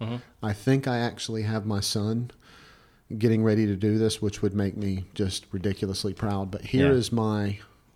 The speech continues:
Speaker 2: here's what I carry around in my pocket for the people that are, that are watching
Speaker 1: Yeah.
Speaker 2: it, right?
Speaker 1: Is that a picture of Fabio? Yeah, it's a picture
Speaker 2: That's
Speaker 1: of
Speaker 2: a picture
Speaker 1: Fabio,
Speaker 2: of Fabio,
Speaker 1: guys.
Speaker 2: yeah. There's, there's seventeen different things on this, and it includes everything from, you know, tell my family I love them, re-,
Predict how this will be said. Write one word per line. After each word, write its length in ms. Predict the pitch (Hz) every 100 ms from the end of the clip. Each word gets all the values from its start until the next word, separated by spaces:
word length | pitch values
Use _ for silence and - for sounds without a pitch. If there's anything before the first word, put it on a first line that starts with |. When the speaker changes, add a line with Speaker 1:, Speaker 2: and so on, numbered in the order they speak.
| _ _ - -
Speaker 2:
here's 200 | 131 127
what 80 | 117
I 80 |
carry 300 | 104 120 107
around 180 | 104 101
in 60 | 101
my 100 | 95
pocket 380 | 120 98 - -
for 80 |
the 80 | 98
people 260 | 82 101 90
that 100 | 92
are, 120 | 90 92
that 140 | 107
are 140 | 92 92 -
watching 400 | 98 95 87 92
Speaker 1:
Yeah. 60 | 95
Speaker 2:
it, 40 |
right? 240 | - 107 104 - - - -
Speaker 1:
Is 60 | -
that 100 | 101
a 20 |
picture 320 | - 104 - 92
of 60 |
Fabio? 400 | - 95 101 131 127
Yeah, 140 | 80
it's 100 | -
a 20 | -
picture 140 | -
Speaker 2:
That's 140 | 127 85
Speaker 1:
of 60 |
Speaker 2:
a 20 | 139
picture 180 | 85 113
Speaker 1:
Fabio, 220 | 107 104
Speaker 2:
of 60 | 120
Fabio, 120 | 113
Speaker 1:
guys. 60 | 104
Speaker 2:
yeah. 320 | - - - 127
There's, 280 | 123 110
there's 240 | - 120 -
seventeen 480 | 139 139 135 143 127
different 260 | 123 113
things 340 | 107 117 110 107
on 140 | 101
this, 260 | 104 101 120
and 80 |
it 80 | 113
includes 440 | 113 101 120 110 110
everything 480 | 110 107 117 107
from, 280 | 101 104 104
you 60 | 104
know, 140 | 98
tell 160 | 95 113
my 120 | 110
family 460 | 104 110 110 107 101
I 140 | 101
love 400 | 98 113 110 104
them, 360 | 110 110 107 104
re-, 140 | 107